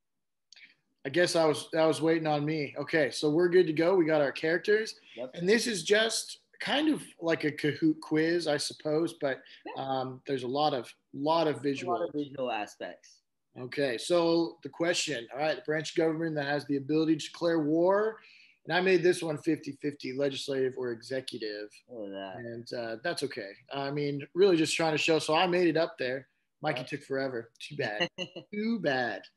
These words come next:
Speaker 1: <laughs> All right, after a long heat, okay.
Speaker 2: All right, so let's take a look. As you can see, um, it also tallies up who, who answers faster, so points
Speaker 1: Right.
Speaker 2: matter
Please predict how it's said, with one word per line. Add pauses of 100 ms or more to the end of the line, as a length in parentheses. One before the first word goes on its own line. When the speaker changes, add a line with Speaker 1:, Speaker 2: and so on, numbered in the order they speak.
(120)
Speaker 1:
<laughs>
All
right,
after
a
long
heat, (340)
okay. (800)
Speaker 2:
All
right,
so
let's
take
a
look.
As
you
can
see, (240)
um,
it
also
tallies
up
who, (220)
who
answers
faster,
so
points (120)
Speaker 1:
Right.
Speaker 2:
matter